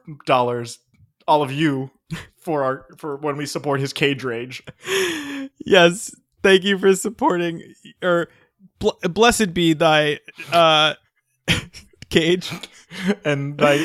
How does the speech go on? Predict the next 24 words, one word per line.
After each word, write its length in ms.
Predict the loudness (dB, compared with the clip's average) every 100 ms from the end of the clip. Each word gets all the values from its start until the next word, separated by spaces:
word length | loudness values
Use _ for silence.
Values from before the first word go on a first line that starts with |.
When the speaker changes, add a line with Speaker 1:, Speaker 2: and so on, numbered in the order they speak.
| 0
Speaker 1:
thy, 320 | -2 -2 -6 -14 -20 -6
thy 140 | -2 -2
Coppola 480 | 0 0 0 -2
family 580 | 0 0 0 -4 -6 -10 -16 _ _ _ -6
for 140 | -4
being 340 | -2 -6 -6 -10
s-, 360 | -14 -20 -10 2
Speaker 2:
Yes. 380 | 6 8 6 4
Speaker 1:
so 40 |
rich 300 | 2 -2 -10 _ _ _ _ -8
in 300 | -8 -8 -14 _ _ _ _ _ -20 _
just 200 | -10 -4
a 80 | -2
bastion 640 | 0 0 -2 -6 -6 -8
of 440 | -8 -8 -10 -16 _ _ _
hope 280 | -4 -4 -6 _
for 220 | -6 -4
those 240 | -2 -2 -2
of 100 | -4
us 200 | -6 -6
who 420 | -6 -6 -10 -14 _ _ _
are 100 | -2
not 220 | 0 0
yet 220 | -2 -10